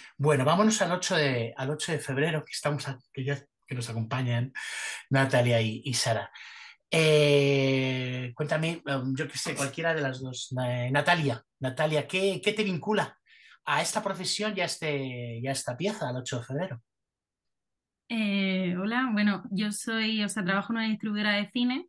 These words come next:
Speaker 2: pero también yo hago producción de cine. Entonces, digamos, esto que me vincula, pues, la producción ejecutiva. Hace ya dos años, pues, nos ha costado bastante trabajo terminar el montaje. Bueno, todo el mundo sabrá lo que cuesta trabajo levantar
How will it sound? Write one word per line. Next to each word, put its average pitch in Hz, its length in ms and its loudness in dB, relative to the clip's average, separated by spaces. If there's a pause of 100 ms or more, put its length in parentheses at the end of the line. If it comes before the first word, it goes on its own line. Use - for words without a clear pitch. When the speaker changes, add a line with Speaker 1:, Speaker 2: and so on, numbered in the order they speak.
Speaker 2:
pero 208 240 -2
también 196 300 0
yo 202 100 2
hago 208 140 2
producción 196 420 -2
de 196 180 -2
cine. 180 220 2
Entonces, 185 400 -2
digamos, 208 880 0
esto 208 380 -4
que 214 80 0
me 208 140 4
vincula, 208 580 2
pues, 185 240 -2
la 185 180 0
producción 190 320 -4
ejecutiva. 190 800 -2 (540)
Hace 220 880 2
ya 220 200 4
dos 220 240 0
años, 240 280 4
pues, 233 120 0
nos 214 100 4
ha 196 40 -4
costado 214 420 0
bastante 208 380 -2
trabajo 202 800 0
terminar 185 480 2
el 190 80 0
montaje. 202 340 0
Bueno, 208 240 2
todo 220 180 -2
el 208 100 0
mundo 214 260 2
sabrá 196 480 0
lo 196 120 -4
que 196 100 -6
cuesta 202 240 -6
trabajo 196 320 0
levantar 180 800 0